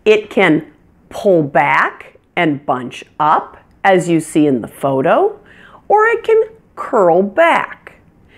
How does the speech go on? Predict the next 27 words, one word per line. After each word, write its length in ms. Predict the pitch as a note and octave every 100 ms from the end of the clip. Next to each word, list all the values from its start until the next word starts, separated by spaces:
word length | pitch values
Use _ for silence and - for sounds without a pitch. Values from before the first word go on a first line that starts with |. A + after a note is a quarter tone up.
| _ -
It 260 | - -
doesn't 420 | G#4 A4+ A#4 -
really 280 | B3 D4 C#4+
matter 500 | A3 F#3 F#3 F#3+ E3
whether 300 | D#3+ D#3+ D#3+
your 180 | F3 E3+
tongue 460 | E3 - F3 F3+ F#3
tip 340 | E3 D#3 -
is 340 | D#3+ D3 C#3 - _
up 360 | C#3+ D3 - - - _ _ _ _
or 160 | - F4+
whether 400 | A3+ F3 D#3+ E3
it's 260 | E3+ - -
down. 600 | - A#3+ F#3 A#2+ E2+ C#3 - _ _ _ _ _ _ _
The 140 | A#3+
most 480 | B3 D#4+ B4 C#5 -
important 600 | C4+ G#3 F#3 D3+ G#2 C#3+
thing 280 | - C3+ C#3+
about 400 | C#3 C#3 C#3+ -
this 220 | E3 E3+
sound 520 | - B2+ A#2 C#3 G3+ - - _
is 220 | E4+ D#4+ C#4
the 120 | C#4
tongue 720 | - - E4+ A3+ G3 G#3 G#3
does 200 | F#3 A#3+
not 460 | G#3+ C4 D4+ F4+ -
touch 360 | - D#3+ D#3+